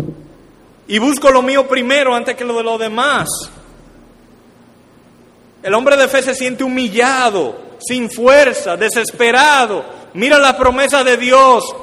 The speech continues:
"Pedid y se os dará." Y, la, y pide la gracia para amar,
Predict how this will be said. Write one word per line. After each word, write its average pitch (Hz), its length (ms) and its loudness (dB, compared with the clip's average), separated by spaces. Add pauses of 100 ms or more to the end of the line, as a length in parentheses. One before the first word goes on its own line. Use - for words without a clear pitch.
(300)
"Pedid 262 480 -2
y 240 100 -6
se 233 140 -2
os 220 120 0
dará." 220 680 2 (760)
Y, 170 120 -10
la, 170 200 -6
y 180 80 -10
pide 196 320 -8
la 190 160 -4
gracia 156 540 -4 (840)
para 135 240 -6
amar, 131 680 -6